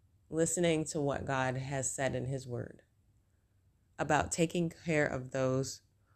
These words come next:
who are oftentimes beset by poverty that we don't see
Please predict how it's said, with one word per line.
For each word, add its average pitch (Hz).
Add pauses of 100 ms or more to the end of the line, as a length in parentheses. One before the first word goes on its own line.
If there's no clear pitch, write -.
(200)
who 165
are 143 (100)
oftentimes 143 (180)
beset 135
by 139
poverty 135
that 131
we 135
don't 127
see 131